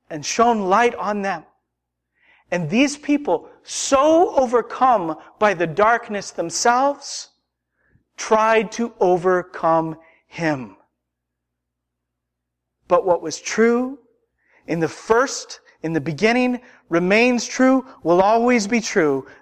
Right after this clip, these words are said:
The darkness cannot overcome the light.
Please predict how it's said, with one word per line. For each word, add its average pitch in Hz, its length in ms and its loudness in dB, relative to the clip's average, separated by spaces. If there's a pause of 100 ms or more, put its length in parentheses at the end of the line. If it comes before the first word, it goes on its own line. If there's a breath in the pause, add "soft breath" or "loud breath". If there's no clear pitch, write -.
The 170 140 2
darkness 208 800 -2 (260 soft breath)
cannot 226 760 0
overcome 185 800 0 (360 soft breath)
the 143 100 0
light. 120 540 -6